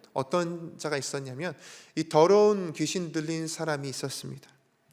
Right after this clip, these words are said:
그는 예수님을 보자, 보자마자 크게 소리를 지르며, "아, 나사렛 예수여, 우리가 당신과 무슨 상관이 있나이까? 우리를 멸하려 왔나이까?" 라며 이 두려움과 이 반발심을,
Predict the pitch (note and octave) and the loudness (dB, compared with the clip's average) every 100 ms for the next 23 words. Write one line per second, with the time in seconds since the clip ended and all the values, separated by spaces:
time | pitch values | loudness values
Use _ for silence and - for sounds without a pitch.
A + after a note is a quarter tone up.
0 | _ - F#3 F3 C#3 D#3 G#3 G3+ G3+ G#3 | _ 4 6 6 4 2 0 2 4 4
1 | C#3+ C#3 E3+ F3 - D#3 F3 C3 F#3+ E3+ | 2 2 0 -2 -2 2 2 2 0 0
2 | - - - - - B3 A#3+ A#3+ A#3 - | -2 -16 -20 -10 -2 2 6 6 4 0
3 | B3 A#3 A#3 A#3 D3+ C3+ C3 D3+ - - | -2 0 0 0 -2 -2 -4 -8 -10 -20
4 | - - D#3+ F3+ F3+ F3 D3 E3 F#3+ F#3 | -20 4 10 10 10 4 4 6 6 6
5 | F3+ E3+ - D3+ E3+ E3+ E3+ E3 E3 - | 4 0 0 4 4 4 2 2 0 -4
6 | - D3+ E3 F#3 F#3+ F#3+ F#3 F3+ G3 - | -16 -2 2 6 8 8 6 4 4 4
7 | G3+ G3+ G3 F3 F#3+ A3 A3 - G#3+ G#3+ | 2 4 4 2 2 2 2 0 0 4
8 | G#3+ G#3 E3+ E3 C3 - C3+ C#3 - - | 4 2 2 2 0 -2 -10 -10 -16 -20
9 | - D3 D3+ D3+ D#3+ D#3+ - - - C3 | -8 -2 0 0 -2 -6 -14 -20 -6 0
10 | D3+ E3+ F3 F#3 F3 F3+ F3+ F3+ F#3+ F#3 | 2 2 2 2 2 2 0 0 2 2
11 | D#3+ C#3 C3+ F3+ - - - E3 D#3+ - | 2 0 -2 -4 -6 -20 -10 -8 -6 0
12 | F3+ A3 G3 E3+ C#3+ D#3+ G3 - - _ | 8 10 8 6 4 2 0 -12 -20 _
13 | - C#3 - D3+ E3+ F3+ F3+ - C#3 C3+ | -12 -6 -4 0 6 6 4 -2 -2 -2
14 | G3 - | -4 -10